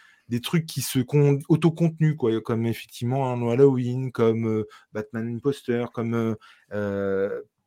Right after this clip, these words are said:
tous les récits qu'on a de Batman un peu autocontenus. Je suis beaucoup moins sur les séries. J'avais recommencé ce côté sériel avec, euh, le run de Tom King, et puis, comme je vous l'ai dit, je me suis arrêté entre-temps. Vient ça sur ma table, je le lis. Alors, autant vous dire que,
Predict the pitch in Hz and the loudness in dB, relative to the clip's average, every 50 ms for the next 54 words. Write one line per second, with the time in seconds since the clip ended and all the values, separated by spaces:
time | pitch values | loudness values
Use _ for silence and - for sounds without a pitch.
0 | _ _ - 220 233 247 214 160 143 135 139 135 - - - 180 190 - 147 131 | _ _ 2 4 6 8 8 8 8 6 4 2 0 -4 -6 -6 -4 -2 -2 0
1 | 127 147 147 127 120 117 107 - - 143 156 147 117 113 - 143 135 127 120 - | 0 0 0 0 0 0 0 0 -2 -2 -2 -2 -4 -4 -4 -4 -4 -4 -6 -8
2 | 123 - - 117 - - 120 113 - - 147 147 185 277 277 285 247 214 208 240 | -12 -12 -12 -12 -10 -8 -6 -6 -4 -2 0 2 4 4 4 4 2 2 2 2
3 | 240 - - 185 165 156 156 - 143 135 120 113 110 107 110 131 143 185 208 175 | 0 -2 -2 -2 -2 -2 -2 0 -2 -2 0 -2 -2 0 0 2 4 4 4 4
4 | 160 175 208 214 208 226 208 202 202 196 175 - 269 240 196 175 160 143 139 - | 6 8 6 8 8 6 2 2 2 0 -2 -2 -2 -2 -2 -2 -2 -4 -4 -4
5 | 127 120 - 120 110 123 151 185 202 208 - _ _ - - - - - - 120 | -6 -6 -4 -4 -2 -2 -2 -2 -2 -4 -8 _ _ -20 -20 -20 -12 -4 0 0
6 | 123 120 151 165 160 160 - 131 120 120 117 117 110 110 110 110 110 113 123 135 | 2 4 4 2 2 0 0 0 2 2 4 2 2 2 0 0 0 0 0 0
7 | 135 127 117 104 123 110 113 107 - - 190 208 185 139 - - - - 127 113 | 0 -2 -2 -2 -2 -2 -2 -2 -2 0 2 2 2 0 -2 -4 -4 -4 -4 -4
8 | 107 - 107 104 104 101 120 165 175 165 123 110 - 139 123 113 101 - - 147 | -4 -6 -6 -4 -4 -4 -4 -2 -2 -2 -2 -2 -4 -4 -4 -4 -4 -4 -6 -6
9 | 131 - - - - _ _ _ _ - - - - _ _ _ _ _ _ _ | -8 -8 -12 -20 -20 _ _ _ _ -20 -20 -20 -20 _ _ _ _ _ _ _
10 | _ _ _ _ _ _ - - - _ _ - 117 123 185 220 233 220 - 240 | _ _ _ _ _ _ -20 -20 -20 _ _ -4 6 10 10 10 10 10 8 8
11 | 220 214 - - 180 160 165 185 175 - 262 277 294 302 311 294 240 - 156 123 | 8 8 6 6 6 6 6 6 6 8 8 8 10 10 8 8 6 4 4 2
12 | - - 143 160 160 180 208 233 247 277 277 294 302 - - 160 151 139 135 - | 4 6 6 8 8 8 8 8 10 10 10 10 8 8 6 6 6 4 4 2
13 | - 170 160 - 190 190 165 165 175 160 160 165 175 160 - - - 131 117 110 | 0 -4 -2 -2 -2 -2 -2 -2 -2 0 0 0 0 -2 -4 -6 -4 -2 -2 -2
14 | 131 | -4